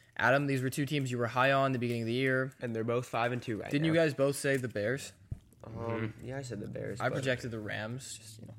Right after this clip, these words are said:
Speaker 1: just wanna give myself a little pat on the back there. I, I said that Nick Foles wouldn't be able to take, would, wouldn't be able to win the tough games, and I still think that that was pretty accurate. He did beat
Speaker 3: What
Speaker 1: the Buccaneers.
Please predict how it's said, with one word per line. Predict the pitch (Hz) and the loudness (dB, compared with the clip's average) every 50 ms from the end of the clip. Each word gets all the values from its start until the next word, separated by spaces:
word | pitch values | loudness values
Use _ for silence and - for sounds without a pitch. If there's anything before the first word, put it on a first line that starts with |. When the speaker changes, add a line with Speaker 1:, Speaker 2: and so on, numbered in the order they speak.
| - - | -16 -18
Speaker 1:
just | - - | -14 -12
wanna | 113 113 110 | -12 -10 -10
give | 113 - 113 | -12 -12 -14
myself | 107 - - | -14 -10 -10
a | 127 | -6
little | 120 117 | -6 -6
pat | 120 - 127 123 | -4 0 2 2
on | 123 | 2
the | 120 107 | 2 2
back | 117 107 110 110 - | 2 2 2 0 0
there. | 113 104 110 113 - - - - - - - - - - _ - _ _ - - | 0 0 0 0 -4 -10 -20 -20 -20 -20 -20 -20 -20 -20 _ -20 _ _ -2 0
I, | 135 143 - - - | 2 2 2 0 0
I | 139 147 147 135 - - - | 0 0 0 -2 -6 -10 -10
said | - - - 208 208 175 | -6 2 8 10 10 10
that | 147 143 | 8 6
Nick | 131 139 135 - | 4 4 0 0
Foles | - 135 135 135 127 | 0 0 0 2 2
wouldn't | 123 123 127 131 120 | 0 0 0 0 2
be | 131 123 120 | 2 2 2
able | 117 110 127 120 | 2 0 0 -2
to | - 127 113 | -2 -4 -4
take, | - - 135 120 120 117 - - - - _ _ - _ _ _ _ _ - | -4 -2 0 0 0 -2 -4 -14 -20 -20 _ _ -20 _ _ _ _ _ -8
would, | 139 147 143 127 117 | -6 -4 -4 -4 -4
wouldn't | - 147 151 151 156 139 | -2 0 0 0 0 0
be | 143 135 131 131 | 2 2 2 2
able | 117 127 127 127 | 2 2 -2 -2
to | - 135 | -2 -4
win | 110 113 117 113 | -4 -2 -2 -2
the | 113 | -4
tough | - - 110 107 - | -4 -2 -4 -4 -4
games, | - - 90 101 104 117 131 - - | -4 -6 -6 -4 -4 -6 -6 -8 -6
and | - 117 117 113 | -4 -2 -2 0
I | 104 107 113 | -2 -2 -4
still | - - - 127 120 113 | -4 -4 -4 -4 -4 -2
think | - 123 117 113 | -2 -4 -6 -6
that | _ _ | _ _
that | - 107 104 113 | -4 -2 0 0
was | 113 - | -2 -4
pretty | - 113 110 | -6 -4 -2
accurate. | 101 90 95 - - 117 110 | -2 -2 -4 -4 -4 -6 -6
He | 135 - 151 | -4 -4 -4
did | 131 143 143 143 139 | 0 2 2 0 2
beat | 143 147 | 2 0
Speaker 3:
What | 147 - | 2 2
Speaker 1:
the | 180 | 4
Buccaneers. | 151 143 131 151 165 135 113 120 160 180 - | 4 4 4 4 0 -2 -2 -2 -4 -6 -8